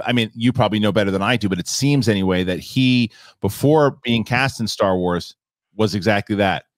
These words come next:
Hated it. Didn't wanna talk about geek shit. Get me the <laughs> fuck outta here, right? But Favreau and him have this relationship, and I think it was on that cooking show that, that Favreau did, that he kinda asked him to,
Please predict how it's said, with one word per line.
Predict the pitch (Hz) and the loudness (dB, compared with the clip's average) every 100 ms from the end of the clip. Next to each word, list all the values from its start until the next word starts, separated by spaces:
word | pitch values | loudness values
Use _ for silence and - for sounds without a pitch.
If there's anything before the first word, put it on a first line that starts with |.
| _ | _
Hated | - 131 123 78 | -4 -2 -2 -4
it. | 64 _ | -12 _
Didn't | 113 117 | -2 0
wanna | 107 | 0
talk | 123 120 | 2 2
about | 117 92 | 0 0
geek | 127 127 | -2 -2
shit. | - - 135 - | -2 0 0 -2
Get | 180 | -4
me | |
the | 110 | -4
<laughs> | |
fuck | - 127 - - | -4 -6 -6 -6
outta | - - - | -6 -8 -10
here, | 110 90 | -6 -2
right? | 92 107 - - - - - _ - | -2 -2 -6 -18 -18 -20 -20 _ -2
But | 139 | 0
Favreau | 175 185 185 180 | 0 0 2 2
and | 143 | 4
him | 135 | 2
have | 127 120 | 2 2
this | 107 - | 0 -2
relationship, | 110 101 95 101 - 98 98 _ - | 0 2 0 -4 -2 -2 -2 _ -6
and | 104 104 101 | -2 0 -2
I | |
think | 101 135 | -2 -2
it | 135 | -2
was | 123 | 0
on | 113 | 0
that | 95 - | -2 -2
cooking | 151 135 | -4 -2
show | 110 110 98 | -2 0 2
that, | 90 95 | -2 -4
that | 90 | -6
Favreau | - 92 92 | -2 -2 -2
did, | 82 90 | -4 -4
that | |
he | 90 87 | -4 -4
kinda | 110 98 | -2 -2
asked | 95 92 | -2 -4
him | 101 | -4
to, | 90 | -4